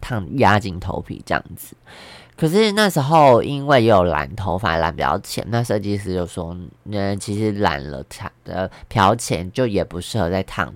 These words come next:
贴这样子。所以我想说，很烦欸，很想两个并行。可是，呃，我上礼拜天，就是简单生活节之前先去烫，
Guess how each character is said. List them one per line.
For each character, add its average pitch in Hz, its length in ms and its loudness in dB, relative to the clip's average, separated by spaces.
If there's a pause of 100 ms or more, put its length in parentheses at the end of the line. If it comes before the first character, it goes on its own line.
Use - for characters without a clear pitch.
贴 - 300 -14
这 - 100 -8
样 64 100 -6 (140)
子。 - 160 -18 (340)
所 - 140 2
以 311 40 6
我 240 60 6
想 147 220 4
说， 175 240 4
很 - 160 -2 (640)
烦 - 260 0 (180)
欸， 58 180 -6
很 139 120 2
想 123 300 2 (120)
两 98 340 4
个 95 100 0 (220)
并 95 260 -2
行。 - 340 -10 (500)
可 127 140 -2
是， 160 500 4
呃， 113 380 6
我 107 80 6
上 139 200 4
礼 - 20 2
拜 113 160 6
天， 110 680 0
就 120 140 0
是 104 300 -2
简 104 140 0
单 139 60 -2
生 156 160 2
活 139 120 2
节 92 400 0
之 120 240 -6
前 107 360 -4
先 101 200 -4
去 110 240 -8
烫， - 360 -6